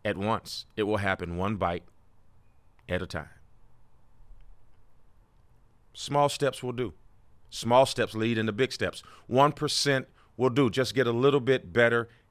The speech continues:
every day. The other pillar that I want to give you before we build this house, before I help you to build your passion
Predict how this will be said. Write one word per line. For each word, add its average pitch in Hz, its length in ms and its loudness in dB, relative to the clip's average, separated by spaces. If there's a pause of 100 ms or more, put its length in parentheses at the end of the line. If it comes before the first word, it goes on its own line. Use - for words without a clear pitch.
(160)
every 113 400 2
day. 98 280 2 (240)
The 104 100 2
other 113 220 6
pillar 160 340 4
that 147 160 4
I 151 80 10
want 160 200 4
to 160 40 0
give 147 260 2
you 165 100 0
before 160 340 2
we 165 100 4
build 156 240 0
this 160 140 -4
house, - 500 -6 (560)
before 117 260 4
I 113 60 10
help 123 220 4
you 135 80 2
to 143 100 4
build 143 320 6
your 143 100 0
passion 95 520 4